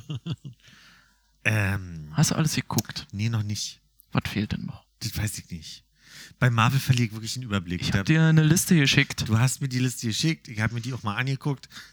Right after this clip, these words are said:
Speaker 1: aber ich hab sie nicht auswendig gelernt.
Speaker 2: Erstmal hast du mit dir selber geredet, als du die Liste bekommen
Speaker 1: Erstmal
Speaker 2: hast.
Speaker 1: hast du
Speaker 2: Und hast
Speaker 1: gesagt,
Speaker 2: gesagt,
Speaker 1: „Guck mal, der Nils hat mir über die
Speaker 2: na,
Speaker 1: geschickt.“
Speaker 2: natürlich, natürlich hat Nils eine Liste mit chronologischen Marvel-Filmen.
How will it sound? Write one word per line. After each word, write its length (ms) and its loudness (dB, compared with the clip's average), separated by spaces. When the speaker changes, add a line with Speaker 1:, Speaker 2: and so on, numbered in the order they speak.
Speaker 1:
aber 280 0
ich 120 -4
hab 100 2
sie 100 -4
nicht 260 0
auswendig 500 -2
gelernt. 440 -4
Speaker 2:
Erstmal 320 4
hast 140 2
du 40 6
mit 120 6
dir 120 6
selber 320 4
geredet, 420 6
als 220 0
du 60 0
die 100 6
Liste 280 2
bekommen 240 4
Speaker 1:
Erstmal 240 10
Speaker 2:
hast. 20 10
Speaker 1:
hast 140 6
du 40 8
Speaker 2:
Und 60 8
hast 80 8
Speaker 1:
gesagt, 60 4
Speaker 2:
gesagt, 200 8
Speaker 1:
„Guck 60 -6
mal, 100 6
der 120 8
Nils 240 6
hat 120 4
mir 140 4
über 120 8
die 240 0
Speaker 2:
na, 260 6
Speaker 1:
geschickt.“ 60 -2
Speaker 2:
natürlich, 380 6
natürlich 500 4
hat 180 0
Nils 320 4
eine 140 6
Liste 640 4
mit 220 0
chronologischen 680 4
Marvel-Filmen. 720 4